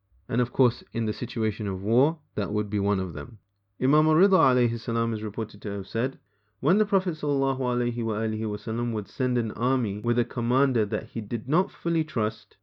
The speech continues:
he used to send someone who he trusted to report on the commander's conduct."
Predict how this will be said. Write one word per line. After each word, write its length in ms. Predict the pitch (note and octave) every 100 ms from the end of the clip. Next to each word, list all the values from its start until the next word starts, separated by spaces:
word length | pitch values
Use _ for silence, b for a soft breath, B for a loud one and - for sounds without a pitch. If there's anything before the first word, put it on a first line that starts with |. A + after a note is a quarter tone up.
| _
he 140 | B2
used 260 | C3+ F3 -
to 80 | A#2
send 360 | - D#3+ E3
someone 580 | - B2+ A#2+ A2 G#2+ A#2
who 80 | A#2+
he 200 | A2+ A#2
trusted 600 | - D#3+ D#3+ - A2+ -
to 100 | A2
report 480 | G#2 F#2+ B2+ C3+ A2+
on 120 | G#2
the 60 | G2
commander's 600 | - G2 G#2 A2+ A2+ -
conduct." 580 | - G2+ E2 - _